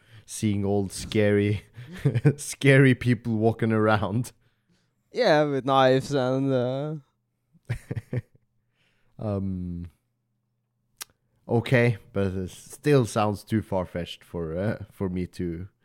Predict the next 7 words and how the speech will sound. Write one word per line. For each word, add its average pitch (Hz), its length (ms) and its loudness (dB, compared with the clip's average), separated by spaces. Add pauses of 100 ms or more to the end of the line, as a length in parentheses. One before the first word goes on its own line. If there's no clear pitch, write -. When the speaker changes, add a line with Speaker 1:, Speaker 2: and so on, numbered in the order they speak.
(140)
Speaker 1:
see 110 320 -2
as 90 240 -4
a 92 100 0
real, 101 560 2 (580)
um, 82 420 -10 (140)
problem. 87 760 2
Still, 90 480 -6